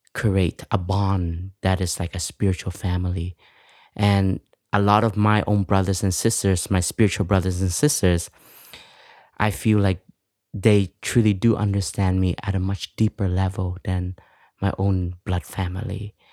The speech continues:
And vice versa, I feel like there are some of my monastic siblings that I feel they are me. Their happiness is definitely my happiness. Their suffering is definitely my suffering.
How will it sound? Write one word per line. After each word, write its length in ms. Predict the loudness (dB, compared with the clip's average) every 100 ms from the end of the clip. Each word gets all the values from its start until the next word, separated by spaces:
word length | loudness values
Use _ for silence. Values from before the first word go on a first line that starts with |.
| _ _ -20 _ -4
And 600 | 0 0 0 -2 -4 -8 _ -20 _ _ _
vice 460 | -18 -8 -2 -2 0
versa, 440 | -2 -2 -2 -4 -2
I 100 | -2
feel 200 | 0 0
like 220 | 0 -4 -4
there 200 | 0 0
are 60 |
some 340 | 2 2 2 2
of 140 | 0
my 400 | 0 2 2 0 -6 -20 _ -2
monastic 440 | 0 0 -2 -6
siblings 800 | -2 -2 0 0 0 0 -2 -6 -16 _ _ _ _
that 300 | -2 -2 -4 _ _ _ _ _ _ _ -10
I 160 | -6 -6
feel 360 | -6 0 0
they 280 | 0 2 2
are 240 | 2 -2 -2
me. 500 | -4 -4 -6 -10 _ _ _ _ _ _ -2
Their 200 | 0 0
happiness 640 | 0 -6 -4 -2 -2 -4
is 180 | -8 -4
definitely 420 | -2 0 0 0
my 180 | 2 0
happiness. 580 | 0 -4 -4 -4 -4 -6
Their 200 | -6 -4
suffering 440 | -4 -4 -4 -6
is 120 | -6
definitely 280 | -6 -4 -2
my 240 | 0 0 -2
suffering. 640 | -4 -8 -6 -4 -4